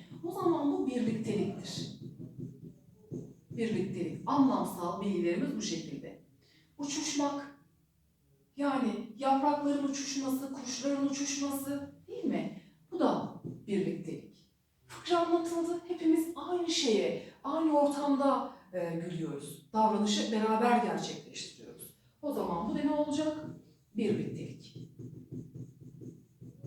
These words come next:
Şöyle diyebilir, hani bu bazda soru gelecekse, hangisinde işçi, işleş çatının anlamı farklıdır?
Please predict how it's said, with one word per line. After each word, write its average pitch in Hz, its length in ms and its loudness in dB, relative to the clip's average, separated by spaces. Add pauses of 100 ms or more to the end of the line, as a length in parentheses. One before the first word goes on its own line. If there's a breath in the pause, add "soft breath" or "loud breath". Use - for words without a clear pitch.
(1080 loud breath)
Şöyle 415 500 0
diyebilir, 190 680 -2
hani 202 260 -4 (720)
bu 262 200 -2
bazda 190 300 2
soru 185 300 -6
gelecekse, 175 760 -2 (180 loud breath)
hangisinde 202 840 -2
işçi, - 420 -2
işleş 277 500 -2
çatının 202 400 -4
anlamı 220 460 0
farklıdır? - 720 -8